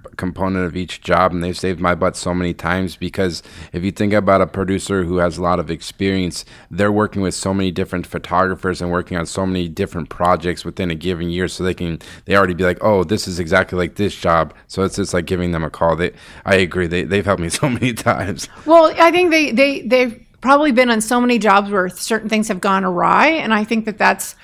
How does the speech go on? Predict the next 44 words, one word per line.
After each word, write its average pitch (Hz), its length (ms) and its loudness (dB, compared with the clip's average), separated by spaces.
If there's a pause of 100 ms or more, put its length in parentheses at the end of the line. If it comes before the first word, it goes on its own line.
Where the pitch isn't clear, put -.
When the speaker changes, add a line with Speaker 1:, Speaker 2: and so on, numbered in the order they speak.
(480)
Speaker 2:
how 202 180 2
we 196 180 2
all 190 300 0
learn 262 460 2
when 202 180 0
we're 190 100 0
like, 180 280 -2
"Oh 220 100 -2
my 226 160 0
God, 226 480 2
you 196 80 0
know, 185 240 -2
I 185 80 -4
should 202 180 -4
have 220 120 -6
thought 240 180 0
about 196 260 -2
this," 185 300 -2
or, 202 100 0
"I 196 60 0
never 220 240 0
thought 302 240 4
about 226 280 0
that." 101 220 -4 (200)
So 233 640 4
they're, 240 600 4
you 214 200 0
know, 175 220 2
by 208 600 4
their 226 180 4
experience 214 460 0
of 190 100 -4
knowing 190 300 0
what 185 180 0
can 208 300 0
go 254 160 4
wrong, 285 400 4
they 185 160 2
can 196 160 -2
really 185 240 0
help - 300 -4
you. - 380 -10
Speaker 1:
Yeah, 92 200 0
definitely. 90 560 -2